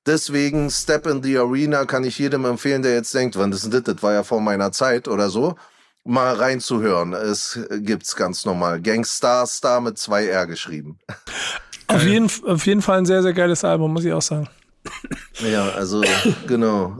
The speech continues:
Speaker 1: Da, äh, kommt dann ungefähr raus, wie alt man dann ist, wenn man das noch gehört hat, als es rauskam.
Speaker 2: Ja, ja, genau.
Speaker 1: <laughs>
Speaker 2: Und, und auch ein paar ganz gute Songs mit dabei. Also, das, bei mir ist es Just a Good Rap, auch den ich mir jetzt auch für mein Mixtape gerade rausgesucht habe.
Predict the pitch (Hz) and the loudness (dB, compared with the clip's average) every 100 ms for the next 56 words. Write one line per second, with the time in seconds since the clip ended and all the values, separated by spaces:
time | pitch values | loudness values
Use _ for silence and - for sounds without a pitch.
0 | 113 113 110 107 107 110 107 117 127 131 | 0 2 2 0 0 0 -2 -2 -2 0
1 | 123 131 127 - 120 117 117 120 98 110 | 0 -2 -2 0 2 0 0 -2 0 0
2 | 104 95 87 90 92 - 92 92 95 90 | -2 -4 -4 -6 -8 -6 -4 -2 -2 -2
3 | 95 - 95 92 98 104 92 92 - 92 | -4 -6 -4 -2 0 -2 -2 -4 -4 -6
4 | 82 85 95 - 80 73 - - _ - | -2 -2 -2 -4 -4 -4 -8 -14 _ -4
5 | - 180 175 214 247 302 214 208 220 208 | 2 4 4 2 2 2 2 2 2 2
6 | 196 226 - - 160 - 233 - - 214 | 2 2 -2 0 0 0 -4 -2 0 0
7 | - _ 214 208 208 202 196 208 196 196 | 0 _ 0 2 2 2 2 2 2 0
8 | - 202 190 185 - 202 - 185 202 - | 0 2 4 2 0 -2 0 2 0 0
9 | 190 190 180 185 190 196 240 185 185 175 | 2 2 4 4 4 2 0 0 2 2
10 | 180 185 175 175 180 156 165 175 170 151 | 0 -2 -4 -2 -2 0 2 4 2 2
11 | 165 - 160 160 165 180 - _ - 170 | 0 0 2 4 4 2 -6 _ -8 -6
12 | 180 - 170 - - 170 175 160 - 165 | -4 0 0 0 -4 0 0 -2 -2 -2
13 | 165 151 165 151 151 156 180 - 180 - | -2 -2 -2 0 0 -2 -2 0 -2 0
14 | 175 170 170 - 175 175 - 165 170 | 0 2 0 -2 -4 -4 0 2 2